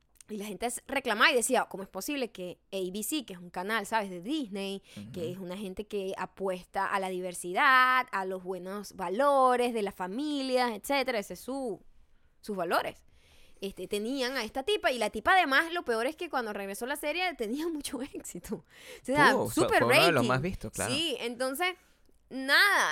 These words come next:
Speaker 1: eh, yo me despierto y veo que es que la tipa está todo el mundo, "Bueno, cancelen a esta tipa, cancelen la serie, ¿qué va a decir A B C, qué va a decir Disney, cómo es posible que esto, no sé qué?". Y como a las horas, de repente ya el trending topic era, "Cancelada la serie de Roseanne". Oye, fue efectivo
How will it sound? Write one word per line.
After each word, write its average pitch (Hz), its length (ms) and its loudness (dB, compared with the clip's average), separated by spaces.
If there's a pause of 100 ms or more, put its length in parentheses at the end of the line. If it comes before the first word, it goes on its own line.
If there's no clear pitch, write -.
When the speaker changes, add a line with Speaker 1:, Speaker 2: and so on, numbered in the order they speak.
(120)
Speaker 1:
eh, 226 300 -4
yo 247 180 2
me 311 100 0
despierto 381 460 2 (100)
y 302 80 -6
veo 269 220 0
que 302 80 -10
es 262 60 -10
que 349 120 -4
la 277 100 2
tipa 240 260 -4
está 262 200 -2
todo 269 180 -2
el 269 60 -4
mundo, 269 240 -4
"Bueno, 349 300 0
cancelen 339 440 0
a 370 40 -2
esta 370 180 -2
tipa, 330 280 -2
cancelen 330 460 -2
la 311 140 -4
serie, 277 260 -2
¿qué 269 120 -2
va 330 120 6
a 370 40 6
decir 330 280 -2
A 320 140 2
B 311 100 -4
C, 302 160 -6
qué 302 100 -2
va 311 100 2
a 311 40 -2
decir 294 320 -6 (240)
Disney, 311 440 -2
cómo 302 160 -2
es 294 40 -6
posible 294 400 -2
que 285 160 0
esto, 285 140 -2
no 285 60 0
sé 269 100 -6
qué?". 403 100 2 (200)
Y 190 100 -10
como 202 200 -8
a 185 40 -4
las 196 160 -6
horas, 226 300 0
de 254 60 -6
repente 190 400 -8
ya 220 100 -4
el 214 60 -6
trending 220 280 -8
topic 233 260 -4
era, 254 220 2
"Cancelada 277 840 4
la 247 160 0
serie 277 340 0
de 240 40 0
Roseanne". 226 560 -2 (1120)
Oye, - 420 -6
fue - 140 -16
efectivo 294 600 -6